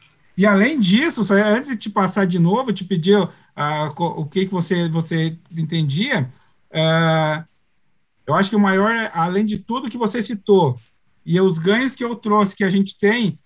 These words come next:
aí teve um problema maior ainda, além de prazo, além de data, além de tudo, que é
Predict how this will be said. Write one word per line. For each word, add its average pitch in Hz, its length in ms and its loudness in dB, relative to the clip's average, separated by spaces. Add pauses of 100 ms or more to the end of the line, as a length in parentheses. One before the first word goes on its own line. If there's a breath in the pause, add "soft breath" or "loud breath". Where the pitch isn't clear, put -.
(140)
aí 180 160 0
teve 214 180 0
um 220 100 -2
problema 208 440 2
maior 202 420 0
ainda, 196 200 -2
além 190 160 -2
de 196 100 -4
prazo, 185 560 -2
além 175 160 -4
de 165 100 -6
data, 170 440 -2
além 175 120 -2
de 180 140 -6
tudo, 151 280 -2
que 254 200 -4
é 190 180 0